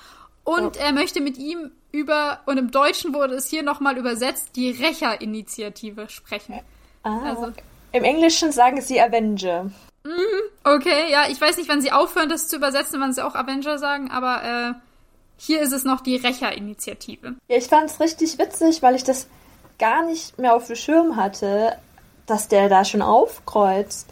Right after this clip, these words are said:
Speaker 2: und dass der da auch schon
Speaker 1: Mhm.
Speaker 2: gecastet wurde. Wie krass ist das bitte? Ich weiß nicht, ich mein,
Speaker 1: Ja.
Speaker 2: der Avenger, wann ist denn der rausgekommen? Zweitausenddreizehn?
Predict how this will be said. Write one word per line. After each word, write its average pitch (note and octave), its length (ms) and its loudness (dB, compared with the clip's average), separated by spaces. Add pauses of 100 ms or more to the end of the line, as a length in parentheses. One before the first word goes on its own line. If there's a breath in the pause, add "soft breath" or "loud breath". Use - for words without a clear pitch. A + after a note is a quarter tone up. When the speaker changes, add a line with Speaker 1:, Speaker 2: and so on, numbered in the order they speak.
(280 soft breath)
Speaker 2:
und A3 80 0
dass B3 120 0
der B3 120 4
da A#3 200 6
auch - 100 2
schon C#4+ 160 -6
Speaker 1:
Mhm. D#4+ 40 -6
Speaker 2:
gecastet E4 760 0
wurde. G3+ 400 2
Wie A3+ 120 -4
krass D4+ 300 2
ist - 200 -8
das A#3+ 180 2
bitte? G3+ 500 -2 (340 loud breath)
Ich A3+ 140 -4
weiß C4 220 4
nicht, A#3+ 100 -4
ich - 60 -6
mein, A3+ 160 4
Speaker 1:
Ja. C4 240 2 (220)
Speaker 2:
der - 120 8
Avenger, B3 400 4
wann G#3 140 2
ist A3+ 160 -6
denn G#3 80 0
der G3 100 0
rausgekommen? G3 540 -2
Zweitausenddreizehn? F4+ 1120 0